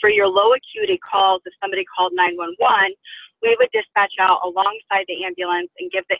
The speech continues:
individual in the home the opportunity to say, "I feel comfortable being treated on scene," or, "No, please transport." The interesting part of that, um, that entire study was we really were able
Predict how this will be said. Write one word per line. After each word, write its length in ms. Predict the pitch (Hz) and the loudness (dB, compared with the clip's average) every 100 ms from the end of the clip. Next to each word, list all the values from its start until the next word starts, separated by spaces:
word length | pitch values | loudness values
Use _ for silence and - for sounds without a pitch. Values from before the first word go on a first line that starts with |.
| 208 | -4
individual 480 | 214 214 190 185 | -4 -4 -4 -2
in 80 | 180 | 0
the 80 | 180 | -2
home 320 | 175 185 185 | -2 -2 2
the 80 | 175 | 2
opportunity 720 | 175 - 180 - 185 185 175 | 2 0 -6 -6 -4 -2 -2
to 140 | 175 - 185 | -4 -4 0
say, 240 | 180 170 - - - - | 2 0 -6 -20 -14 -2
"I 160 | 185 185 | -2 0
feel 120 | 190 185 | -2 -2
comfortable 480 | 254 254 240 226 190 | -2 -2 0 0 0
being 280 | 196 190 185 | -2 -2 -2
treated 320 | - 185 190 | 0 2 2
on 240 | 180 170 175 | 2 0 -4
scene," 320 | - 190 190 160 | -2 -2 -2 -2
or, 140 | 180 | 0
"No, 180 | 180 - - | 0 0 -4
please 160 | 160 - | -6 -6
transport." 720 | - 233 - - 180 160 - - - - - - - | -2 -2 -2 -4 0 0 0 -8 -16 -20 -20 -12 -6
The 80 | - | -2
interesting 480 | 262 277 339 - 220 180 | 0 2 0 0 -2 -2
part 200 | - 214 | 0 2
of 100 | 214 - | 2 2
that, 320 | 185 175 165 _ - - - | 2 4 2 _ -18 -10 -2
um, 320 | 196 185 175 170 | 2 2 0 0
that 160 | 190 180 | -2 -2
entire 560 | 185 - 226 208 - - _ _ _ _ | -6 0 0 0 -6 -8 _ _ _ _
study 540 | - 226 208 175 175 - _ _ _ - | 2 2 2 -6 -10 -16 _ _ _ -4
was 400 | 202 196 185 180 _ 185 | 0 0 -2 -6 _ -16
we 200 | 208 196 | -14 -6
really 300 | 233 269 285 | -2 -2 -2
were 120 | 440 | -4
able 320 | - - 196 | -2 -4 -6